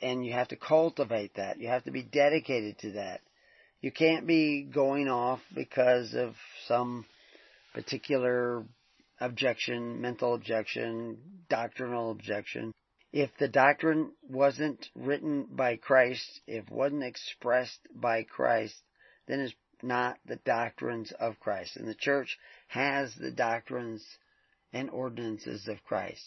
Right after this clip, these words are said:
So if Christ didn't say you had to do it, then you don't have to do it as far as we're concerned. You can do it. But if you won't do what Christ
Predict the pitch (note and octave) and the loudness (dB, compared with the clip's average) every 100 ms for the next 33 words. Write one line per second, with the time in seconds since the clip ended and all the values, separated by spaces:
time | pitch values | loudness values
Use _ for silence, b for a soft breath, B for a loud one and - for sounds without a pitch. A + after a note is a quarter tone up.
0 | - - - A#2+ A2 - C3+ C#3 - D3 | -20 -10 -2 -2 -2 2 4 2 0 -6
1 | C#3+ C3 C#3 C3 C3+ C3 A#2+ B2 A#2 A2+ | -6 -4 0 0 0 0 0 0 -2 -8
2 | A#2+ A#2+ B2 - A2+ G#2+ A#2 A2 G#2+ A2+ | -6 -6 -8 -8 -8 -8 -10 -10 -8 -6
3 | A2 A2 - A2+ A2 G#2+ G#2 G2 A2 A2 | -6 -8 -10 -12 -8 -8 -8 -8 -4 -4
4 | G#2+ A2 A1 - - - G2 - _ b | -6 -10 -10 -8 -10 -10 -14 -14 _ b
5 | b b - - G#2 C3 D3 A#2 F#2+ - | b b -14 -8 -2 0 0 -2 -4 -12
6 | _ _ b b b b b _ - A2+ | _ _ b b b b b _ -12 -4
7 | B2 A2+ - _ B2+ A#2+ B2 C3+ B2 B2 | -2 -2 -4 _ -8 -8 -6 -6 0 2
8 | D3+ F#3 D3 D3 D3+ C#3 A#2+ - C3 B2 | 2 2 -2 0 2 0 -4 4 6 6